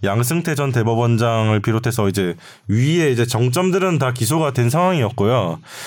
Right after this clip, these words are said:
이제 남은 이제 연루됐던 판사들 어떻게 할 거냐 그 문제가 남아 있었는데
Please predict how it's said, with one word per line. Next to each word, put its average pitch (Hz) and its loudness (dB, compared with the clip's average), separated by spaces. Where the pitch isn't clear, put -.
이제 113 0
남은 143 2
이제 135 0
연루됐던 175 0
판사들 185 0
어떻게 151 -2
할 165 -4
거냐 160 0
그 135 -2
문제가 175 0
남아 120 2
있었는데 107 0